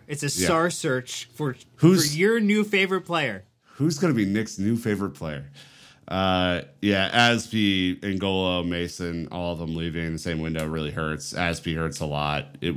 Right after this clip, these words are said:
Speaker 2: I think this one makes the most sense, and I'm certainly gonna be sad to see him go. He is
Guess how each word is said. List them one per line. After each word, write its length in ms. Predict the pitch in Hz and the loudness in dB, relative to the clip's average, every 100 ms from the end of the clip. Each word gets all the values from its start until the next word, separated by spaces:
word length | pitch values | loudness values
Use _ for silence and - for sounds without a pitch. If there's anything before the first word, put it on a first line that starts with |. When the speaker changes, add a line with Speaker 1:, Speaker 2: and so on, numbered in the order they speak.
| 65 | -2
Speaker 2:
I 100 | 92 | 0
think 280 | 98 92 | 2 2
this 240 | 80 92 - | 2 -2 0
one 640 | 90 85 82 80 76 - - - - - | -2 0 0 0 -2 -6 -18 -20 -20 -2
makes 360 | 95 92 87 | 4 4 2
the 60 | 90 | -2
most 320 | 87 82 - | 0 0 -2
sense, 600 | 90 90 87 - - - - - | 0 0 0 -4 -8 -10 -14 -10
and 400 | 82 82 80 80 | -6 -2 -2 0
I'm 180 | 80 82 | 0 0
certainly 520 | - 95 73 85 85 | 0 0 2 0 0
gonna 160 | 82 | 0
be 80 | 80 | 0
sad 300 | 76 85 80 | 0 2 2
to 60 | 71 | 0
see 180 | - 82 | -2 -2
him 180 | 80 | 0
go. 520 | 76 78 80 80 78 - - - - - - - _ _ | 0 2 2 2 -2 -6 -20 -20 -20 -20 -20 -20 _ _
He 280 | - 98 92 | 0 4 6
is 460 | 87 85 78 - | 4 0 -6 -10